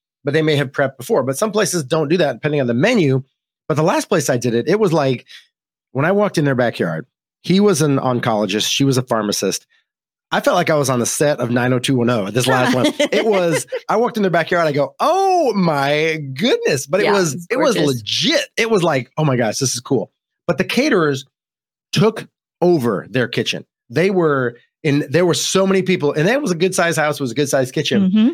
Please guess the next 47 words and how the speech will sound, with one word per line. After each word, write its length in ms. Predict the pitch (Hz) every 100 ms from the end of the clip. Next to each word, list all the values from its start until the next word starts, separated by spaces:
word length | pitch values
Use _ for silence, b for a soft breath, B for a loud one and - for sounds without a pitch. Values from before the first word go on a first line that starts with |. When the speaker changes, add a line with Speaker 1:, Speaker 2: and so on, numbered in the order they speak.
| - -
Speaker 1:
There 160 | 160
was 180 | 208 147
no 380 | 139 147 151 151
<laughs> 20 |
room 460 | 151 143 - 247 -
in 80 | 196
the 80 |
kitchen. 320 | 165 190 156 123 B 190
I 120 | 165
walked 180 | 208 202
in 100 | 214
at 60 | 170
one 160 | 185
point, 320 | 185 175 143 127
just 140 | 165 - -
after 240 | 147 160
I 40 | 143
ate, 260 | 147 165
brought 140 | 135 151
my 120 | 147
plate 280 | 131 156 165
back 140 | 139
in. 60 | 139
I'm 80 | 131
like, 180 | 127 b b
"Holy 460 | - 403 440 392 247
cow." 280 | 240 247 226
They 140 | 175
were 100 | 190
moving 240 | 180 180 165
on 160 | 165
to 100 | 143
desserts, 440 | 131 139 135 196 185
but 160 | 180
it 60 | 202
was 100 | 208
like, 240 | 190 156 - b _ _
there 100 | 214
was 100 | 233
no 460 | 185 185 202 214 196
space 420 | - 214 208 -
in 140 | 156
this, 240 | 151 135 - -
this 160 | 139
poor 260 | 139 - 165
gal's 280 | 139 135 123
kitchen. 480 | - 320 185 147